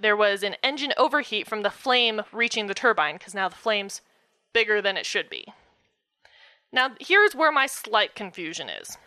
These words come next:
The Air Disasters episode that this happened because the crew didn't have enough time to bleed fuel from the engine, but I've never heard of that happening before on engine restart, and I really don't know anything about it.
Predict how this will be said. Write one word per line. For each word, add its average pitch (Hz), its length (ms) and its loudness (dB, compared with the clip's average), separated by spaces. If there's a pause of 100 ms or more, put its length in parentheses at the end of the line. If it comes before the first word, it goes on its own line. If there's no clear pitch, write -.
(120)
The 220 160 -4
Air 269 120 4
Disasters 269 440 0
episode 214 420 0
that 190 140 -4
this 294 200 0
happened 247 520 0
because 240 440 -2
the - 80 -14
crew 349 340 -2
didn't 262 280 -4
have 240 220 0
enough 220 280 -4
time 214 400 -2 (340)
to 220 160 -8
bleed 233 420 0
fuel 233 360 2
from 208 260 0
the 202 160 -4
engine, 196 400 -4 (120)
but 196 120 0
I've 214 140 2
never 240 220 2
heard 226 300 0
of 233 120 -2
that 220 200 2
happening 302 580 -2
before 381 500 4 (400)
on 254 160 2
engine 269 300 -2
restart, 269 420 2
and 208 100 -2
I 190 40 -2
really 196 280 -2
don't 190 180 -2
know 175 100 0
anything 160 280 -6
about - 260 -8
it. - 160 -12